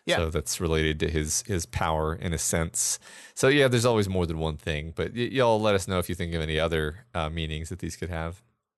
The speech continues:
Speaker 1: Yep. Keep, e-, every time I'm gonna say I need to go read Alice <laughs> Through the Looking Glass.
Speaker 2: <laughs> Yeah.
Speaker 1: And I'm still not gonna do it.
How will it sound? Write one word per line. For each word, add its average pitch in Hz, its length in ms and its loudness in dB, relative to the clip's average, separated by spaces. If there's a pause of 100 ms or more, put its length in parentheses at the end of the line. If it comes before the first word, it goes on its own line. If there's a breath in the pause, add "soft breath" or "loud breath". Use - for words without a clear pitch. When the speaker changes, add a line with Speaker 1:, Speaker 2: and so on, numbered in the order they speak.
(120)
Speaker 1:
Yep. 151 220 -6 (420 loud breath)
Keep, - 440 -8
e-, - 20 -18
every 170 460 -2
time 185 220 0
I'm 170 80 0
gonna 151 180 0
say 143 200 2
I 139 60 2
need 147 180 0
to 139 60 -6
go 135 140 2
read 127 180 0
Alice 131 400 2
<laughs> - 0 -
Through 170 200 0
the 170 60 4
Looking 175 360 -4
Glass. - 800 -2
Speaker 2:
<laughs> - 720 -14
Yeah. - 120 2
Speaker 1:
And 147 80 4
I'm 143 140 -2
still 185 300 4
not 185 180 2
gonna 196 160 -2
do 127 160 -2
it. 85 140 -10